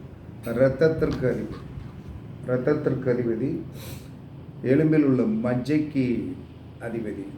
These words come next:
தைரியத்துக்கு அதிபதி, வீரியத்திற்கு அதிபதி அப்படிங்கிறது எல்லாத்துக்கும் தெரியும்.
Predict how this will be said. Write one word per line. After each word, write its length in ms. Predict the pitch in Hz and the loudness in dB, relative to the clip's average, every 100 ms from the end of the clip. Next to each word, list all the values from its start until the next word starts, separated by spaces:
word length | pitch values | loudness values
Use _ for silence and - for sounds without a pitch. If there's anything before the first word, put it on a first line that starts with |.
| - | -8
தைரியத்துக்கு 720 | 117 135 151 151 - 135 127 120 | 2 4 6 4 4 0 -2 -2
அதிபதி, 340 | 113 107 107 139 117 | -2 -2 -2 -4 0
வீரியத்திற்கு 640 | 131 139 135 127 117 104 107 | 2 4 4 2 -2 -6 -6
அதிபதி 380 | 104 104 104 107 104 - - - - - - - - - - - - - 117 | -6 -8 -8 -6 -8 -8 -10 -10 -16 -14 -14 -12 -12 -10 -10 -8 -10 -8 -8
அப்படிங்கிறது 540 | 113 123 117 117 131 160 | -4 -2 0 0 0 2
எல்லாத்துக்கும் 500 | 127 131 123 - 107 | 2 2 0 -4 -4
தெரியும். 300 | 107 107 85 | -4 -6 -8